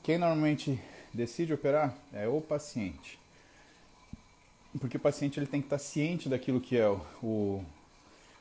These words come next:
o risco e a dificuldade inerente daquela situação pra ele escolher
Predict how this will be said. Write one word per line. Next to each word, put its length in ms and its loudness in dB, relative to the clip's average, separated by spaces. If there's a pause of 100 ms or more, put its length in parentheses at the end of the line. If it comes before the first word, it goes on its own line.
(180)
o 80 0
risco 400 0
e 40 4
a 20 4
dificuldade 580 4
inerente 400 0
daquela 300 -2
situação 560 0 (1400)
pra 100 -2
ele 100 0
escolher 520 2